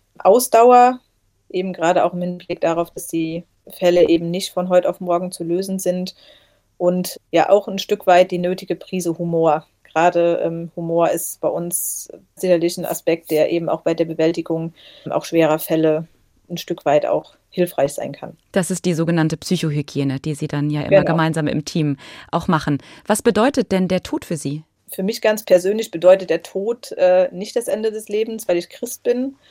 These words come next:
Speaker 1: Auf der anderen Seite muss man sagen, dass der Tod eben ja sehr vielfältig daherkommt, ja, wenn man das so salopp sagen kann.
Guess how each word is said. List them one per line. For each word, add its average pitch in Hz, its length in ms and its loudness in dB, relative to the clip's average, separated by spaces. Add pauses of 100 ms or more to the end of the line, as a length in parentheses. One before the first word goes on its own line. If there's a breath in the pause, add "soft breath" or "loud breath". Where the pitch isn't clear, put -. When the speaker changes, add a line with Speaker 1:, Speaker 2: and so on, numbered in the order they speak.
(120)
Speaker 1:
Auf 180 180 -4
der - 100 0
anderen 196 220 -2
Seite 196 340 4
muss 190 200 -8
man 190 120 -6
sagen, 185 220 0
dass 185 140 -6
der 180 120 -4
Tod - 640 -8 (120)
eben 180 340 -8
ja 165 280 -4
sehr 175 460 -2 (260)
vielfältig 220 920 -6 (180)
daherkommt, 220 880 -4 (140)
ja, 196 280 -8
wenn 196 140 -8
man 190 80 -6
das 190 140 -4
so 196 80 -12
salopp 190 320 -4
sagen 185 280 -4
kann. 190 340 -10